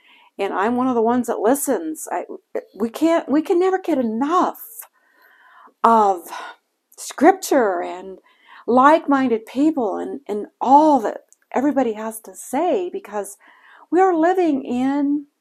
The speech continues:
I believe, in the last time, in the last days. Now, the book of Revelation, well, all of the Bible, it, it is a,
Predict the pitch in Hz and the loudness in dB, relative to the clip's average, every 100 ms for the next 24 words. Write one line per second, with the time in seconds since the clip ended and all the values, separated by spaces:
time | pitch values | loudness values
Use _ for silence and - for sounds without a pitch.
0 | _ _ _ _ _ _ _ _ - _ | _ _ _ _ _ _ _ _ -20 _
1 | 226 269 370 359 233 196 196 233 269 277 | 0 2 0 0 0 0 0 -2 -4 -6
2 | _ _ _ _ _ _ _ _ _ _ | _ _ _ _ _ _ _ _ _ _
3 | _ - - 277 285 320 339 349 214 - | _ -20 -6 4 8 8 6 2 -2 -4
4 | - 196 175 147 170 269 427 285 240 160 | -6 -6 -4 -6 -2 0 2 2 0 0
5 | - - 156 120 127 - - - _ _ | -8 -4 -4 -4 -10 -12 -16 -18 _ _
6 | _ _ _ _ _ _ _ - 196 190 | _ _ _ _ _ _ _ -2 2 4
7 | 185 - _ _ _ _ _ _ _ _ | 2 -4 _ _ _ _ _ _ _ _
8 | _ _ _ _ _ _ - 220 226 269 | _ _ _ _ _ _ 0 4 6 6
9 | 381 311 311 294 285 202 190 - 170 160 | 4 2 2 2 -2 -2 -4 -8 -12 -12
10 | 160 180 220 226 _ _ _ _ _ _ | -12 -12 -14 -16 _ _ _ _ _ _
11 | _ _ _ _ _ _ - 294 294 - | _ _ _ _ _ _ -4 2 4 4
12 | 277 320 285 220 170 165 160 147 151 - | 4 2 -4 -6 -6 -8 -8 -10 -10 -8
13 | 196 185 - 202 190 185 170 175 175 165 | -4 -4 -2 0 0 -2 -4 -6 -4 -4
14 | 151 | -8